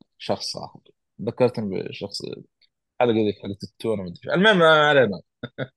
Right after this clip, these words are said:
آه، طبعًا في شغلة هنا تبدأ في،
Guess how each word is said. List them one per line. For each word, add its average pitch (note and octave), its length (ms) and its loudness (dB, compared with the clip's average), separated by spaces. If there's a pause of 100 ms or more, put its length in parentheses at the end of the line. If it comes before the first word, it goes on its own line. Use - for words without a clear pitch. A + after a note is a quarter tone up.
(800)
آه، A2 520 4
طبعًا G#3+ 480 2 (560)
في A#3+ 280 0
شغلة G#3+ 380 0
هنا C#3 380 -4
تبدأ D3+ 200 -2
في، C3 280 -6